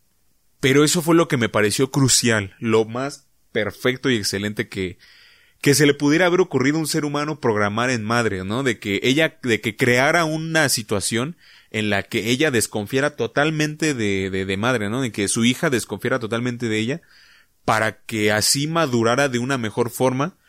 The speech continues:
y así pudiera salir a repoblar la tierra con una visión más madura y más crecida. O sea, no mames, todo, o sea, eso, eso,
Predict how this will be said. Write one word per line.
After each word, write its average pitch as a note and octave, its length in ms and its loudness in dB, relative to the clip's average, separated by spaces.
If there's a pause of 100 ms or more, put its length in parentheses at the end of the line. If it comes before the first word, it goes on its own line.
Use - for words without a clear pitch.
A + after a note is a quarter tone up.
(160)
y A#2 120 2
así B2 200 0
pudiera D3 400 2
salir C3+ 720 0
a G2+ 260 0
repoblar G#2+ 800 -2
la F#2 920 -4 (120)
tierra C3+ 460 0 (460)
con G#2 320 -2
una C#3+ 240 4
visión B2 560 0
más B2 320 2
madura A#2 420 2
y G#2 60 -2
más G#2 300 -4
crecida. G#2+ 680 -2 (320)
O - 40 -20
sea, B2 240 -6 (100)
no D#3+ 260 -8
mames, F#3 540 -6
todo, F3+ 240 0
o C3 100 0
sea, - 180 -4
eso, F#3+ 340 -2
eso, E3 340 -4